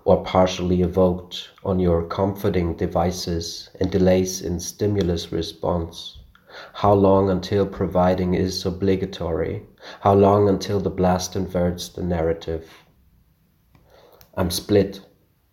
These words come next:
screened, lemur-headed, light. Don't tell me when to speak up or what to believe in, in the presence of a successor to a long line of divine representatives.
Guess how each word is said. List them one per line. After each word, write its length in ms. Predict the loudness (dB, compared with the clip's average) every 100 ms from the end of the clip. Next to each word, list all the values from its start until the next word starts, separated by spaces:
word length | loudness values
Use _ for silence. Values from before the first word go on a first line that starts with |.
| _
screened, 680 | -20 -2 2 4 2 -4 -14 _ _ _ _ _ -2
lemur-headed, 920 | 2 4 2 2 0 0 -2 -4 -10 -20 _ _ _ _
light. 500 | 0 0 0 -6 -16 -16 _ _ _ _ -20 -20 -2
Don't 260 | 4 4 4
tell 240 | 2 4
me 140 | 4 4
when 200 | 4 2
to 120 | -2
speak 400 | -6 -4 -4 0
up 340 | 0 -2 -8 -20 _ -20 -18 2
or 180 | 4
what 200 | 6 4
to 100 | 2
believe 460 | -2 0 2 0 0
in, 340 | -2 -2 -6 -12 _ _
in 220 | 0 2
the 80 | 0
presence 840 | -2 0 0 0 0 0 -4 -4
of 140 | -4 -2
a 60 |
successor 800 | -4 -6 -2 0 0 2 2 2
to 240 | 0 0 2
a 20 |
long 300 | 4 4 4
line 320 | 2 2 2
of 160 | -2 -4
divine 420 | -2 2 2 2
representatives. 1200 | 0 -2 -4 -2 0 -2 -6 -6 -6 -6 -14 -20